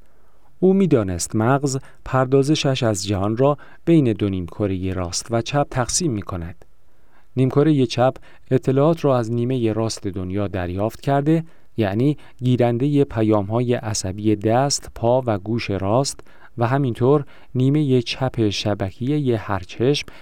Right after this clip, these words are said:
که نور را از زاویه راست دید دریافت می‌کنند و دستور حرکت اعضای سمت راست بدن را صادر می‌کند. در همین راستا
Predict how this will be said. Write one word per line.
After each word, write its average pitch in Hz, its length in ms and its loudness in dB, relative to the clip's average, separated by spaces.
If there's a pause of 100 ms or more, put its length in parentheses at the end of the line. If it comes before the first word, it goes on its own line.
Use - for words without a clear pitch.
(140)
که 135 120 4
نور 147 240 2
را 120 180 2
از 107 120 -2
زاویه 107 640 2
راست 120 480 0
دید 110 380 0
دریافت 98 480 -2
می‌کنند 101 560 -4 (220)
و 113 120 2
دستور 120 480 4
حرکت 127 480 0
اعضای 113 680 0
سمت 98 440 -4
راست 107 420 0
بدن 104 400 -2
را 143 140 4
صادر 135 400 0
می‌کند. 92 520 -6 (840)
در 120 120 2
همین 139 320 0
راستا 120 580 2